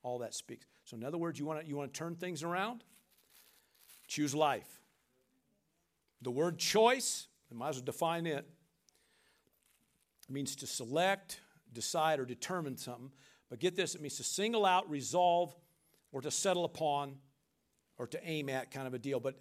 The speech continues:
remember, it's not just about, uh, uh, making a selection, but rather about a resolution. Are you with me? Now, this is gonna come up here before long. Now, the point I'm trying to make is this, okay? We've all made wrong choices.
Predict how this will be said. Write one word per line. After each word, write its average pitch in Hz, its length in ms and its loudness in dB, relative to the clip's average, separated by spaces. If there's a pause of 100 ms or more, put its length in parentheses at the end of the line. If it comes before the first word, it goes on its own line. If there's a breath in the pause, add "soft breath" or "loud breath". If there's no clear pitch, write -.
(120)
remember, 151 240 -2
it's 131 200 -6
not 165 240 0
just 165 280 -2
about, 165 440 4 (580 soft breath)
uh, - 40 -6
uh, 127 400 -4 (220)
making 151 380 0
a 127 60 -4
selection, 165 500 2
but 139 140 -6
rather 151 260 2
about 143 240 2
a 127 60 2
resolution. 143 800 2 (560)
Are 113 60 -8
you 120 100 -2
with 143 220 2
me? 101 120 -16 (320 soft breath)
Now, 110 60 -12
this 127 180 -4
is 143 60 -10
gonna 135 180 -4
come 139 220 -4
up 143 140 -4
here 143 100 -4
before 123 320 -8
long. 117 180 -6 (600 soft breath)
Now, 127 80 -4
the 117 80 -4
point 196 280 2
I'm 180 80 -2
trying 180 260 2
to 160 40 -4
make 185 300 4
is 123 160 -2
this, 160 260 0
okay? 147 200 -2
We've 151 320 2
all 233 320 12
made 196 600 2 (640 soft breath)
wrong 185 600 8
choices. - 760 -8